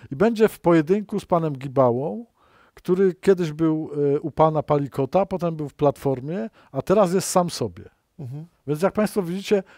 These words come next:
Speaker 1: ekumenizm krakowskiej polityki jest bardzo szeroki, a przegrywa pan Kulik, który reprezentował pana, pogrombowo pana Majchrowskiego. Mówiąc poważnie,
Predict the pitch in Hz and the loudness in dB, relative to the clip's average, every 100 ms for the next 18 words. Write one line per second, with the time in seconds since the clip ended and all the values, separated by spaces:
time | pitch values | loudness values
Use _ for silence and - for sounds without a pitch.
0 | _ - 175 170 165 208 254 226 196 185 | _ -6 -2 0 2 2 2 -2 -4 -2
1 | 175 160 202 - 175 170 165 143 170 170 | -2 0 -2 -4 -4 -2 -4 -6 -8 -4
2 | 139 131 151 143 135 127 113 - 226 - | -2 2 2 0 -4 -4 -6 -8 -14 -14
3 | - - - 143 - - 202 202 240 147 | -20 -20 -2 -2 0 4 4 6 2 2
4 | 127 131 196 208 _ _ _ _ - 160 | 2 0 -4 -10 _ _ _ _ 0 2
5 | 180 - - 165 135 175 - - - 165 | 2 -2 0 0 0 -6 -12 -20 -8 4
6 | 170 175 160 170 165 160 175 170 156 160 | 6 8 4 2 -2 -2 -4 -4 -2 -2
7 | 160 156 147 _ 175 170 - - 185 180 | -2 -6 -8 _ -20 -20 -4 0 4 6
8 | 170 165 170 180 165 160 151 156 143 139 | 6 4 4 2 0 0 0 -2 -2 -4
9 | - 95 101 165 220 196 202 180 180 160 | -6 -8 -8 -2 -2 0 2 4 4 2
10 | 190 | -8